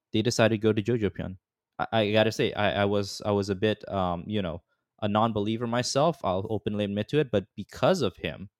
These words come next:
because of what I've seen so far, I'm a fan. And it spurred me to start this podcast with y'all.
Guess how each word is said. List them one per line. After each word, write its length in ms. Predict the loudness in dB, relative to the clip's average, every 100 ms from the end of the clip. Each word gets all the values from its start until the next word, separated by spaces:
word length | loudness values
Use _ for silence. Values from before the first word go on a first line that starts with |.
| _
because 400 | -8 -6 2 2
of 120 | 2 2
what 140 | 0
I've 140 | 0
seen 640 | -6 -8 -4 -2 -2 -2 -6
so 260 | -2 -2
far, 440 | 0 -2 -4 -6 -10 _ _ _ _ _ _ _ _ _ -12
I'm 140 | -10
a 40 |
fan. 380 | -10 -8 -8 -8 -12 _ _ _ _ _ _
And 220 | -2 0 0
it 160 | -4
spurred 440 | -6 -2 2 4 2
me 340 | -4 -6 -8 -10
to 320 | -6 -4 -4
start 360 | -4 -4 -4 -4
this 140 | -8
podcast 580 | -6 -6 -4 -6 -8 -10
with 140 | -6
y'all. 280 | -4 -4 -6